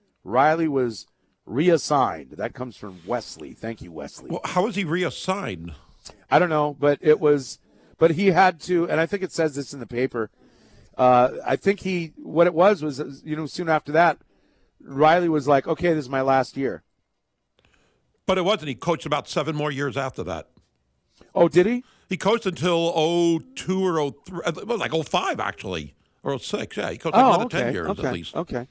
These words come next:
Speaker 1: okay. Anyway, so, uh, I don't know what happened to, uh, maybe that was the, well, yeah, because actually, yeah, he was gone when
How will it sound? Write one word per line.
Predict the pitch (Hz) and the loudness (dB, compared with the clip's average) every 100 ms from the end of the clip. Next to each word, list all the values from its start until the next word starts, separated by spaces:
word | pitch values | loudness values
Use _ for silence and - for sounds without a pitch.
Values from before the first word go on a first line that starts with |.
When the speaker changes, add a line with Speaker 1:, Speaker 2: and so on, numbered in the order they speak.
| _ | _
Speaker 1:
okay. | 165 147 131 _ _ _ _ - | -10 -8 -10 _ _ _ _ 0
Anyway, | 214 185 160 - | 2 4 2 -2
so, | - 170 151 143 | 2 4 6 6
uh, | 135 135 | 6 4
I | 135 | 4
don't | 175 190 | 2 2
know | 175 | 0
what | 160 | 0
happened | 143 139 143 123 | 0 -2 -6 -8
to, | 135 123 117 | -4 0 2
uh, | 107 104 _ _ _ _ | 2 -2 _ _ _ _
maybe | 151 170 170 | 2 4 4
that | 156 156 | 4 2
was | 147 | -4
the, | 135 139 | 0 0
well, | - 180 185 190 190 | -2 2 4 4 4
yeah, | 262 180 | 2 2
because | 165 180 156 131 - | 0 -4 -4 -8 -2
actually, | 185 240 175 170 | -2 -2 -4 2
yeah, | 220 151 | 4 4
he | 196 | -4
was | 254 151 | -8 0
gone | 156 147 143 | 4 4 2
when | 135 120 | -2 -12